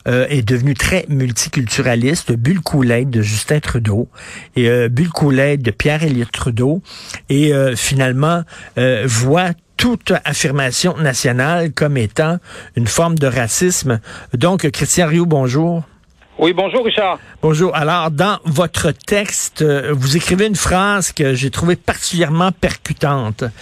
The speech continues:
Speaker 1: Alors, vous dites, « Dans ces débats, comme celui, euh, sur le projet de loi quatre-vingt-seize, il arrive que les nationalistes québécois se sentent à ce point isolés qu'ils se croient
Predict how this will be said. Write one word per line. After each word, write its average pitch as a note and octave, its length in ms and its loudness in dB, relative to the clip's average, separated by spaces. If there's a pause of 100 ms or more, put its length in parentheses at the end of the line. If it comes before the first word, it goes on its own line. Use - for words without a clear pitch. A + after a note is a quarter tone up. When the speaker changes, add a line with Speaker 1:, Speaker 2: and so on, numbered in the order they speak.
(360)
Speaker 1:
Alors, C#3+ 280 2
vous D3 120 2
dites, « F3 380 0 (220)
Dans F#3 300 0
ces D#3 340 0
débats, D3 480 0 (320)
comme D3 180 0
celui, D#3 640 2
euh, C3+ 100 0
sur C#3+ 200 -2
le C3 140 2
projet C#3+ 340 0
de C3+ 60 -2
loi D3+ 220 0
quatre-vingt-seize, C#3+ 1080 0 (400)
il G3 180 4
arrive F3+ 460 0
que D#3+ 120 -2
les C3 180 2
nationalistes D3+ 920 0
québécois D3+ 680 0 (260)
se - 220 0
sentent G3 420 0
à C#3+ 60 2
ce - 180 0
point E3 320 -2 (160)
isolés E3 640 2 (400)
qu'ils G#3+ 180 2
se - 160 0
croient F3 440 0